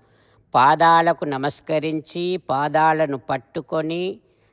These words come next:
తాతగారితో ఈ రకంగా అంటూ ఉన్నాడు ధర్మరాజు, "ఓ పురుషోత్తమా, నాకు ఒక గొప్ప సంశయం కలిగింది. నువ్వు తప్ప దానికి సమాధానము చెప్పగలవారు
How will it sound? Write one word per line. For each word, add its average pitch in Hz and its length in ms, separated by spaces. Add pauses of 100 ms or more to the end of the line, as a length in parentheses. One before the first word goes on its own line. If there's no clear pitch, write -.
(200)
తాతగారితో 165 960
ఈ 156 140
రకంగా 165 460
అంటూ 151 300
ఉన్నాడు 147 460
ధర్మరాజు, 143 760 (460)
"ఓ 151 120
పురుషోత్తమా, 147 1200 (680)
నాకు 160 380
ఒక 160 280
గొప్ప 143 400
సంశయం 156 760
కలిగింది. 127 680 (180)
నువ్వు 143 180
తప్ప 170 640 (240)
దానికి 160 520
సమాధానము 165 1120
చెప్పగలవారు 156 1300